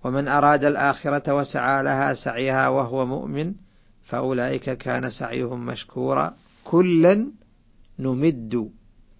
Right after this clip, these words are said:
هؤلاء وهؤلاء من عطاء ربك، وما كان عطاء ربك محظورا، انظر كيف فضلنا بعضهم على بعض،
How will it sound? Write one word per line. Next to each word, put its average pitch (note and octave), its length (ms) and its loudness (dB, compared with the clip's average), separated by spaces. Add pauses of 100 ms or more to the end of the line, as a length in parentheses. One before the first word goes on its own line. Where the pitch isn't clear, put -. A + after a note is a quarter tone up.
(160)
هؤلاء E3 920 4
وهؤلاء C#3 880 2
من B2 140 -4
عطاء A2 400 -6
ربك، D#3+ 360 -4 (640)
وما A#2+ 300 -2
كان A#2+ 400 -2
عطاء A#2 500 -4
ربك A2 480 -8
محظورا، A2+ 720 -6 (540)
انظر F3+ 320 0
كيف B2 240 -2
فضلنا A#2+ 640 -4
بعضهم A2+ 460 -6
على G#2+ 220 -4
بعض، D#3+ 320 -4